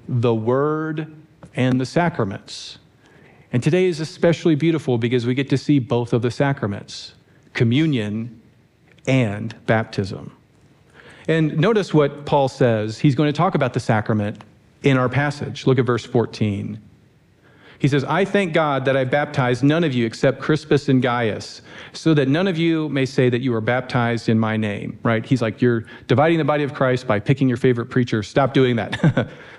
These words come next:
He smacks him down. And then this is my favorite thing Paul says, 'cause it's like what I would say. "I did ba-, oh yeah, also as I'm saying this out loud," <laughs> right? He's probably dictating this letter. "Also, yeah, I did baptize Stephanas. Beyond that, I don't know whether or not I baptized anybody else."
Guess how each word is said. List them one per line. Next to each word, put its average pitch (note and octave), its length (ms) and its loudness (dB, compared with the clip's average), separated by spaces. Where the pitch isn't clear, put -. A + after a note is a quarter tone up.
He B2 120 2
smacks C#3+ 320 0
him C#3 80 6
down. G#2 300 -2
And D#3 160 4
then C3+ 240 2
this E3 100 -2
is D#3+ 60 -4
my D#3+ 140 0
favorite D#3+ 240 0
thing D3+ 160 2
Paul B2 200 0
says, G#2+ 400 0
'cause B2 200 0
it's B2 120 -2
like B2 140 0
what A#2+ 140 2
I G#2+ 100 0
would G2+ 160 -4
say. A2+ 300 -2
"I F3+ 80 4
did A3 180 2
ba-, G#3 160 0
oh F3+ 200 0
yeah, E3+ 260 -2
also D#3 380 2
as C3+ 100 2
I'm C3+ 160 0
saying A3+ 300 2
this G#3+ 120 0
out G#3+ 160 4
loud," F#3 460 0
<laughs> - 100 -12
right? B2+ 120 4
He's B2+ 120 -2
probably C3+ 240 2
dictating A#2+ 400 0
this A2+ 160 -4
letter. A#2 320 2
"Also, G#3+ 380 2
yeah, F3+ 220 0
I D#3+ 140 -2
did D#3 220 0
baptize B2 420 0
Stephanas. C3 560 2
Beyond D#3 360 4
that, D3+ 520 -4
I A#2+ 80 4
don't C#3+ 160 4
know C3+ 80 2
whether C3+ 180 2
or C3 40 0
not B2 120 0
I A#2+ 60 -2
baptized A#2 440 0
anybody G#2+ 400 2
else." - 360 -8